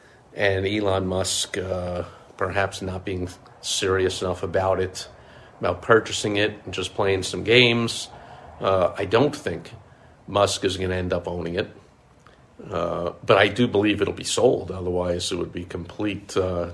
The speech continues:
disservice to the, to the shareholders to not accept some kind of a bid up at or near the fifty-four twenty that, uh,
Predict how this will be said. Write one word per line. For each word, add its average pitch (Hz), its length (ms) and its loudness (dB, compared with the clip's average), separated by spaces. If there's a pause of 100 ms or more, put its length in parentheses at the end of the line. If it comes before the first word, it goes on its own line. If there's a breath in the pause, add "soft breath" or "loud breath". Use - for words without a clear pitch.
disservice 95 600 0
to - 140 -6
the, 82 180 -6 (720 loud breath)
to 110 100 4
the 98 60 6
shareholders 95 880 2 (480)
to 95 600 -4
not 101 300 -2
accept 98 380 0
some 117 280 -2
kind 92 220 -8
of 87 120 -12
a - 40 -10
bid 87 400 -2 (640 loud breath)
up 104 240 -2 (1000)
at 107 260 2
or 95 120 0
near 95 460 0
the 92 120 -4
fifty-four 95 640 -4
twenty 95 420 -8 (580 loud breath)
that, 92 360 -4
uh, 87 340 0